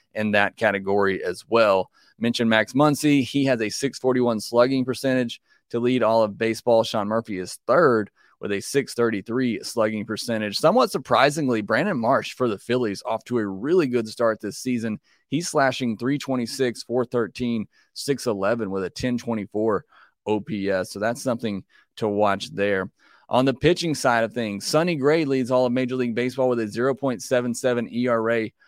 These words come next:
among qualified starters. Gerrit Cole at one three five, Justin Steele of the Cubs at one four nine, and then Bryce Elder, fourth in all of baseball with a one point seven five E R A. Gerrit Cole's also five and oh on the season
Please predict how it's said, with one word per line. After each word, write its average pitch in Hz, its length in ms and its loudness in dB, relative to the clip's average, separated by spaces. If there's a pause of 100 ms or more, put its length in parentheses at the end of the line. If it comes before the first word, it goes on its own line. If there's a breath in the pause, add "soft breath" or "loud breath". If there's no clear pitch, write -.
(160 soft breath)
among 120 360 0
qualified 110 800 0
starters. 131 580 2
Gerrit 113 300 -2
Cole 135 280 0
at 104 60 -2
one 117 220 -2
three 110 260 -6
five, 131 480 0 (340 soft breath)
Justin 123 400 -2
Steele 120 640 -2
of 113 140 -2
the - 80 -4
Cubs 120 440 0
at 104 160 -12
one 110 420 -2
four 113 260 -2
nine, 123 340 0
and 113 100 -4
then 117 140 -2
Bryce 151 320 0
Elder, 165 260 2 (400 soft breath)
fourth 160 280 2
in 120 100 0
all 120 140 4
of 113 80 -2
baseball 110 420 0
with 101 140 -4
a 104 80 -2
one 127 320 -4
point 123 280 -4
seven 120 360 0
five 110 420 -4 (460)
E 120 180 0
R 101 300 2
A. 107 200 0
Gerrit 110 280 -2
Cole's 113 220 0
also 107 280 -2
five 110 320 -2
and 104 80 -4
oh 107 160 -2
on 101 120 -4
the 92 80 -8
season 107 440 -8